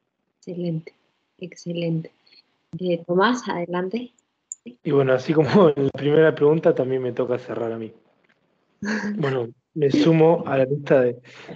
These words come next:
Speaker 2: de agradecimientos. Muchísimas gracias por el espacio, ¿no? Lo, con lo que más me quedo es que esto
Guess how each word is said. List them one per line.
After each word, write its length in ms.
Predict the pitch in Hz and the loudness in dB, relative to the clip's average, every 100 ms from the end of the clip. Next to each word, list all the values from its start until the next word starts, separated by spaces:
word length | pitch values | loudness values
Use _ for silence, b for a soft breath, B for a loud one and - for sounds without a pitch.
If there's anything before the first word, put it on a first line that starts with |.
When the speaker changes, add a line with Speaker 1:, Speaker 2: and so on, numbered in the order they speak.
| B | B
Speaker 2:
de 140 | 123 | 4
agradecimientos. 1000 | 123 127 127 123 143 127 147 147 170 165 | 6 6 4 0 -8 0 0 2 0 0
Muchísimas 580 | - 123 117 - 135 127 | -10 -10 -12 -10 -4 -2
gracias 260 | 123 123 127 | -2 -2 -2
por 120 | 123 | 0
el 80 | 107 | 0
espacio, 480 | 104 - 120 - 135 | -4 -8 -10 -8 -10
¿no? 160 | 127 - - b b b b b b b b b _ _ _ _ _ _ _ | -10 -12 -20 b b b b b b b b b _ _ _ _ _ _ _
Lo, 420 | _ 151 147 - - | _ 4 4 2 2
con 120 | 165 | 4
lo 100 | 160 | 6
que 80 | 185 | 6
más 140 | 196 | 6
me 120 | 185 180 | 6 6
quedo 180 | 185 | 6
es 60 | 185 | 6
que 160 | 185 160 | 4 2
esto 440 | 160 180 175 175 | 2 2 2 2